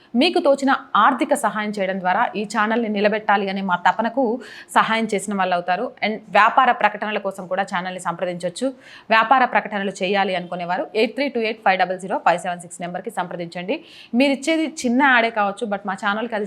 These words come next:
చాలా చాలా చాలా పెద్ద సహాయం చేసింది అవుతుంది. అలాగే ఖచ్చితంగా కూడా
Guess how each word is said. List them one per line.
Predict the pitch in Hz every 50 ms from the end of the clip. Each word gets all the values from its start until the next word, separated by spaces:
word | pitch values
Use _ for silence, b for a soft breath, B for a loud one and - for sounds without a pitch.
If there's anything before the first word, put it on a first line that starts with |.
| - 214
చాలా | 190 202 208 208 214
చాలా | 196 185 196
చాలా | 190 196 196 196
పెద్ద | 196 - 180 170 175
సహాయం | 220 220 220 196 202 214 196 196 185
చేసింది | 175 170 170 - 175 165
అవుతుంది. | 170 170 170 175 175 190 277 330 330 B B B B B -
అలాగే | - 233 254 277 269 302
ఖచ్చితంగా | 320 - - 214 214 - 269 - 269 269 262 262
కూడా | 254 - 233 240 254 - 277 -